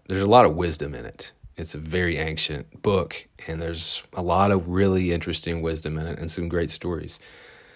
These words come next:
So during this time, I wanted to read something new in the Bible that I hadn't really read yet, and I realized,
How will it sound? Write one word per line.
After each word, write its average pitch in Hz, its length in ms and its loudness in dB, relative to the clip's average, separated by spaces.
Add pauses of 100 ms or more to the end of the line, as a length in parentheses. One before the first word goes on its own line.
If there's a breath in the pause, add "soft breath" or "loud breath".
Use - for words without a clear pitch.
(320 loud breath)
So 110 200 8
during 117 240 10
this 107 140 4
time, 98 560 6 (100)
I 85 640 0 (640)
wanted 110 220 4
to 92 80 2
read 95 180 6
something 87 340 0
new 85 160 2
in 80 100 0
the 80 60 0
Bible 78 320 2
that 76 120 0
I 71 40 0
hadn't 80 200 -2
really 76 200 -2
read 69 300 -2
yet, 69 260 -4
and 82 140 -8
I 80 60 -4
realized, 85 880 2